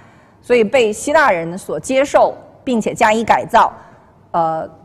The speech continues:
这个形成了希腊字母。所以这个希腊字母后来也影响了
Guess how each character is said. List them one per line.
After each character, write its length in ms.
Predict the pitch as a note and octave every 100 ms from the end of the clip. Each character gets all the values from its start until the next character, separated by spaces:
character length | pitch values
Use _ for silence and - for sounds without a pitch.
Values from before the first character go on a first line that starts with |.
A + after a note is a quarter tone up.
| _
这 140 | - F3+
个 60 |
形 180 | F3 G3+
成 160 | A3+ G3+
了 80 |
希 160 | G3+ -
腊 180 | D#4 A3+
字 160 | -
母。 180 | G3 D#3 - -
所 140 | _ G3+
以 80 | F#3+
这 140 | G3
个 80 | F3+
希 140 | -
腊 140 | G#3+ F#3+
字 120 | G3
母 100 | D#3+
后 140 | G#3+
来 120 | F#3
也 100 | E3+
影 200 | E3 E3
响 180 | G3 E3+
了 140 | D#3+